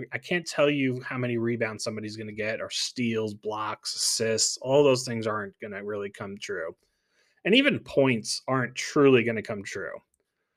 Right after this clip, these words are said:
But what I will have at the end of the game is the team's total points.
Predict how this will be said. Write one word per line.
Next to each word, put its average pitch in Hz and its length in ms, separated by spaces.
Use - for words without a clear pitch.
But 160 400
what 139 180
I 139 120
will 190 340
have 175 260
at 160 120
the 135 100
end 135 140
of 131 80
the 131 80
game 101 440
is 120 220
the 113 80
team's 156 380
total 127 300
points. - 720